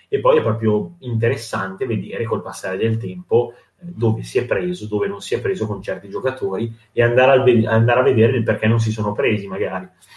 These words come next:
in modo da appunto allargare sempre di più la, la propria mente, capire, capire dove si è sbagliato e appunto migliorare. Quindi ecco, questo è il, è il processo, è il processo che seguirò per il, per il prossimo,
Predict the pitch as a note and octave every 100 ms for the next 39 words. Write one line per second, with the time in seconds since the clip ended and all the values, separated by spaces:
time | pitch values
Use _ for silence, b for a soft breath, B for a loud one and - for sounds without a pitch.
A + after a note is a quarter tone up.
0 | B _ _ _ _ _ _ B2 A2 A#2
1 | A2+ A2+ A2+ A2 A#2 A2+ B B _ A2
2 | A2 A2 A2+ A2+ A2 - - C3 B2 A#2
3 | A2 A2 B2 A2+ A2 G#2 - F#2 G2+ A2
4 | D3+ C#3 G#2+ G#2+ A2+ G#2 F#2+ A#2+ A2 G#2
5 | G2 G2+ - A2+ A#2 A2+ A2 G#2+ A2 G#2+
6 | C#3+ - - E3+ B2 A2 - F#2+ G#2 F#2+
7 | F#2+ G2+ G2+ - - _ _ b b b
8 | - C#3 A2+ A2+ A2+ D3+ D3 - A2+ G#2
9 | G#2 G#2 G2+ G2+ G2 b b b - A2+
10 | A2+ A2+ A2 A2+ A2+ - A2+ G#2+ G2+ G#2+
11 | A2+ A2+ A#2+ - A2 A2 - A#2+ A2+ A2
12 | A2 G#2+ F#2 - _ _ _ _ - G#2+
13 | G#2 G#2 G2+ F2+ G#2 G#2+ G#2+ G#2+ - A2
14 | G2+ G2+ F#2+ F2 -